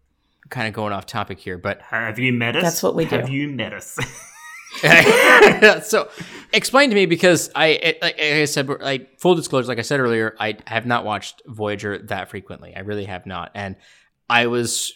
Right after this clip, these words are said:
Speaker 1: trying to rack my brain around the construct of the replicator rations was involving res-,
Speaker 3: Mm-hmm.
Speaker 1: reserving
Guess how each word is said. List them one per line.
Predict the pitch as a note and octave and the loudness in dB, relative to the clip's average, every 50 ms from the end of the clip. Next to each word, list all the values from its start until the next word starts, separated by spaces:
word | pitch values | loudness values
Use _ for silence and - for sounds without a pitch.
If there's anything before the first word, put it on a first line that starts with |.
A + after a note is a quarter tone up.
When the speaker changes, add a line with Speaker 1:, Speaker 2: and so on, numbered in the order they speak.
| _ - - | _ -18 -10
Speaker 1:
trying | - - D#3+ F3 G#3 G3 | -4 -2 0 0 0 -2
to | - - C#3+ | -4 -4 -6
rack | A#2 A2+ A#2 A#2+ A#2 - | -2 0 -2 -2 -2 -2
my | A#2+ A2 | -6 -6
brain | G2 G#2+ G#2+ A2 A2+ G#2+ | -6 -6 -6 -6 -6 -6
around | G#2 G2+ G2 G2+ G#2 G2+ F#2+ - _ _ - | -6 -6 -6 -6 -6 -8 -10 -14 _ _ -20
the | A#3+ C#3 - A2 | -16 -8 -8 -8
construct | - - - A#2 A#2+ A#2+ A#2 - - B2 A2 - - - - | -8 -4 -2 -2 -2 -2 -4 -6 -6 -6 -6 -6 -8 -8 -8
of | G#2+ G2+ A#2+ | -8 -6 -6
the | G#2 F#2+ | -8 -8
replicator | F#2 A#2+ A2 A2 A#2 A3+ - C3 A#2+ - - A#2 A2 G#2 F#2+ | -8 -6 -6 -6 -6 -6 -8 -10 -8 -6 -6 -6 -4 -4 -4
rations | G2+ G2+ F#2 F#2+ - - G2+ F#2 F2+ - - | -6 -6 -6 -6 -8 -8 -10 -10 -10 -10 -8
was | G#2 G2 F#2 | -8 -8 -6
involving | G2+ F#2+ F#2 F2+ G2 G2 G2+ F#2+ G2 F#2+ F#2 - - | -8 -8 -8 -6 -4 -4 -4 -4 -4 -6 -8 -8 -8
res-, | F#2+ G2 F2+ F2+ F#2+ | -8 -8 -8 -8 -6
Speaker 3:
Mm-hmm. | - A3+ | -6 -4
Speaker 1:
reserving | G3+ G#2+ - G#2 G#2+ A2 A2 A#2 G#2+ G#2 G2+ | -4 -2 -2 0 0 0 0 -2 -2 -4 -4